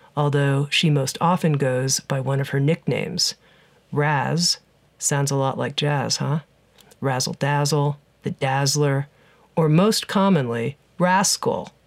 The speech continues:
She is a one-year-old, black, curly-haired, mischievous, twenty-three pound spoodle, half cocker spaniel, half poodle. I'm still getting to know her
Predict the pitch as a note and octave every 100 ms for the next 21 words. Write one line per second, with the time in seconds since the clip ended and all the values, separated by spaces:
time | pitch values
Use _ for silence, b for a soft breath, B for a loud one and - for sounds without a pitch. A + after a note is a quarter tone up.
0 | _ B B B B - E3 C#3+ C3 C3+
1 | D#3+ G3 G3+ F3 C#3 C3+ C3 - C#3 D3
2 | C#3+ D3 - - F3+ G3+ G3 D#3+ C#3+ C#3
3 | C#3 E3+ D#3+ D#3+ A3 - - F3 C#3 B2
4 | C3+ - - B B B - G#3+ A3+ B3
5 | A3+ - F3+ G#3+ G3+ F#3+ F#3 F#3+ F#3+ F#3+
6 | - - - - - A3+ A3+ E3+ - -
7 | _ _ _ _ - F#3+ A3 - A#3 A#3
8 | A#3 - D3 C#3 C3+ C#3+ C#3 C#3 b b
9 | b _ - C#3 C3+ - - D3+ B2 G#2
10 | - _ _ _ B B B - D3 -
11 | G3+ G#3+ G3+ G3 F#3+ E3 D3+ D#3 C#3 -
12 | C3+